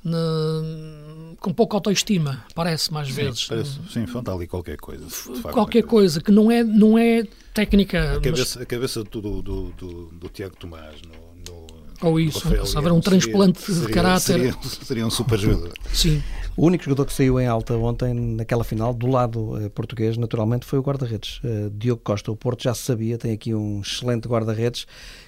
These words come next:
Speaker 3: e eu penso que mais ano, menos ano, ele será, eh, o futuro
Speaker 1: Mais
Speaker 3: do
Speaker 1: jogo, menos jogo.
Speaker 3: Sim, o futuro da baliza do Porto. Para já, Marchesín, eh, ele tem aqui o problema de ter
Speaker 2: Mas este
Speaker 3: Marchesín a tapá-lo.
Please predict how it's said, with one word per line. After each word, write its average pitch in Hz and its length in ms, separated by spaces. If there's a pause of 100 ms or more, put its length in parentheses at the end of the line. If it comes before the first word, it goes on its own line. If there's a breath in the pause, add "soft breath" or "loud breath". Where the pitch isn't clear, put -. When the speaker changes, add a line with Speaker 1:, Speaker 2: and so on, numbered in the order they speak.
(140 loud breath)
Speaker 3:
e 120 420
eu 120 100
penso 120 320
que 127 160
mais 117 540
ano, 120 240
menos 107 340
ano, 107 220
ele 110 80
será, 104 460
eh, 113 260
o 120 120
futuro - 180
Speaker 1:
Mais 131 120
Speaker 3:
do 131 80
Speaker 1:
jogo, 135 200
menos 139 200
jogo. 143 200
Speaker 3:
Sim, 151 140
o 131 40
futuro 135 220
da 127 80
baliza 120 280
do 117 80
Porto. 113 260
Para 165 120
já, 143 160
Marchesín, 131 640 (420 loud breath)
eh, 117 120
ele 117 120
tem 127 140
aqui - 120
o 120 60
problema 117 300
de - 60
ter - 80
Speaker 2:
Mas 123 80
este 123 40
Speaker 3:
Marchesín 120 380
a 113 40
tapá-lo. 101 440